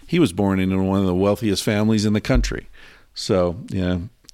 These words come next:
turning against your class and using your privilege to help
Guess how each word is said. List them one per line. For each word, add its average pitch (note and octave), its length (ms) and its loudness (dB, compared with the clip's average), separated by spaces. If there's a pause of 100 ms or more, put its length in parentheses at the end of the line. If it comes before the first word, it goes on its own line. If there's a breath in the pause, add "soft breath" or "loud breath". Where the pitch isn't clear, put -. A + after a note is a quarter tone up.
(380)
turning C3+ 340 4
against A2 380 2
your A2 100 2
class G#2+ 460 2
and F#2+ 260 2
using A2 400 4
your G2 120 4
privilege G#2 540 0
to F#2+ 120 -4
help F#2+ 340 -2